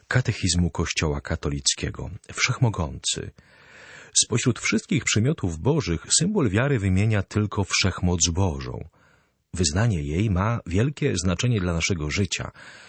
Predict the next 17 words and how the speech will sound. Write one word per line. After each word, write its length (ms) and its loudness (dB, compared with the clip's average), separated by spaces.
Wierzymy, 500 4
że 180 2
wszechmoc 460 0
Boża 280 2
jest 280 0
powszechna, 960 0
ponieważ 500 2
Bóg 400 -6
wszystko 400 -2
stworzył, 680 -2
wszystkim 440 2
rządzi 540 0
i 100 2
wszystko 480 0
może. 440 -2
Dalej, 520 0
jest 340 2